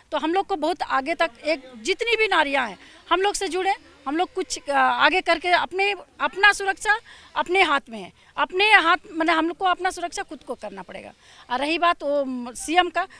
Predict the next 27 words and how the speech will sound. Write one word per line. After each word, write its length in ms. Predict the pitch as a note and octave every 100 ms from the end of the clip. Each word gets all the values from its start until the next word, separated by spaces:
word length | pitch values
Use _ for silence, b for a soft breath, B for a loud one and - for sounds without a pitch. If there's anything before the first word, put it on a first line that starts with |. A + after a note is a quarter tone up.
| B -
तो 80 |
सीएम, 480 | D4 - F4+ G4 G4 - _ _ _ _ _ _ _ - -
ए, 40 |
हमारा 560 | B3 A#3+ C#4 D#4 E4+ E4+ C4 G#3+
बंगाल 600 | B3 A#3 A3+ C4 C4+ F4 F4+
में 220 | F#4 F#4
एक 200 | D4 D#4
सौ 120 | D#4
छत्तीस 760 | - - E4 _ G#4 G4+ - - _
कार्यकर्ता 420 | C#4 C4+ C#4+ C4+
लोग 160 | D#4 D4+
को 160 | F4 G#4 B B B A#3
मर्डर 340 | B3 C#4+ E4+
हो 140 | E4
गया। 180 | D4+ F#4 A#4 b b _ -
मैंने 280 | A#3+ B3
बीजेपी 440 | A#3+ A3+ C4+ F4 F#4+
के, 200 | F4+ F#4+
मैं 200 | D4 C#4+
पार्टी 280 | C4+ C4 E4+
को 80 |
लेके 200 | F4 F4
नहीं 120 | F4 F#4+
बोलूँगी, 380 | F4+ E4+ E4+ A4+ B B -
लेकिन 240 | C#4+ E4+
उनके, 300 | E4 D#4 D#4+
अ, 140 | F#4+